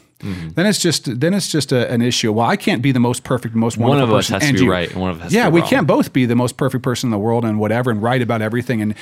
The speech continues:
Speaker 2: and ought to be treated this way and never disrespected, and how dare you disagree with me. You can't, you can't all be like that. So while you're a special snowflake, uh, listener,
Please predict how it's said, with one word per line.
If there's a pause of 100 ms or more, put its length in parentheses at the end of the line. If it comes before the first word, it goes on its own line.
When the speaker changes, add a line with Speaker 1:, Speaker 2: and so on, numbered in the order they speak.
(180)
Speaker 2:
and
ought
to
be
treated
this
way
and
never
disrespected,
and
how
dare
you
disagree
with
me. (320)
You
can't,
you
can't
all
be
like
that.
So
while
you're
a
special
snowflake, (300)
uh,
listener,